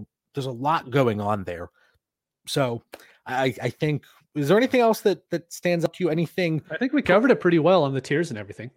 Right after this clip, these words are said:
Speaker 1: Processes, overall thoughts on the tiers versus individual rankings, uh, discrepancies, any, anything you can think of?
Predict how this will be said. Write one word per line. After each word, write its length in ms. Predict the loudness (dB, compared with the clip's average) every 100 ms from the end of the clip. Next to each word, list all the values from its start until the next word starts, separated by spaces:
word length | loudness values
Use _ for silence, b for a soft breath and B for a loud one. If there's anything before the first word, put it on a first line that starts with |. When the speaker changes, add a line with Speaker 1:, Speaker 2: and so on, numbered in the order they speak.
| -10
Speaker 1:
Processes, 1080 | 2 4 6 4 2 4 4 4 4 0 0
overall 380 | 0 2 2 0
thoughts 400 | 0 -2 -2 -6
on 60 |
the 80 | -12
tiers 480 | -12 -10 -6 -4 -6
versus 420 | -6 -8 -10 -8
individual 500 | -6 -4 -4 -4 -6
rankings, 920 | -6 -4 -4 -4 -4 -2 -4 -6 -6 -8
uh, 140 | -12
discrepancies, 920 | -10 -10 -8 -8 -6 -8 -8 -8 -8 -8
any, 140 | -8
anything 380 | -6 -8 -8 -12
you 120 | -10
can 140 | -10
think 200 | -10 -8
of? 260 | -6 -8 -12